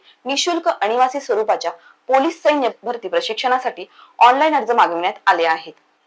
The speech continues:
या अर्जाचा कालावधी फक्त आठ ऑगस्ट पर्यंत मर्यादित आहे. या प्रशिक्षणाचा कालावधी एकूण सहा महिन्याचा असणार आहे. तसेच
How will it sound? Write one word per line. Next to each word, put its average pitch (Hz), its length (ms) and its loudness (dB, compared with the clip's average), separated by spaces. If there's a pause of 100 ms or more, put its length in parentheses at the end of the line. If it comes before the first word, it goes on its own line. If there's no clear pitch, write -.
(140)
या 294 140 6
अर्जाचा 277 300 4
कालावधी 226 540 4 (300)
फक्त 269 240 -2 (340)
आठ 277 200 6
ऑगस्ट 214 460 2 (160)
पर्यंत 240 280 -2 (400)
मर्यादित 185 400 4
आहे. 165 300 -4 (280)
या 285 100 6
प्रशिक्षणाचा 262 600 0
कालावधी 208 500 2 (260)
एकूण 262 240 -4
सहा 269 300 0
महिन्याचा 269 400 0
असणार 180 320 0
आहे. 165 240 -2 (300)
तसेच 170 260 -4